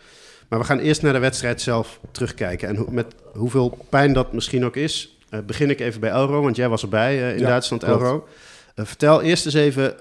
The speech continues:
Speaker 1: hoe je het beleefd hebt. Gewoon de hele sfeer rondom die wedstrijd. Eh,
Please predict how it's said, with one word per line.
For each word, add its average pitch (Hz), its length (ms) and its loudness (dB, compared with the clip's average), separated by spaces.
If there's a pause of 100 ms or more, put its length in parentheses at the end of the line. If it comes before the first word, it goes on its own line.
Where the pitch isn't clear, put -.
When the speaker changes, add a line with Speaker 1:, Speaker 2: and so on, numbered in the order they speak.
Speaker 1:
hoe 127 220 2
je 135 80 4
het 131 140 -2
beleefd 123 340 0
hebt. 87 160 -8
Gewoon 110 220 -4
de 110 60 -2
hele 117 340 -2
sfeer 131 380 -4
rondom 117 320 -2
die 113 140 -4
wedstrijd. 101 720 -6 (340)
Eh, 92 500 -12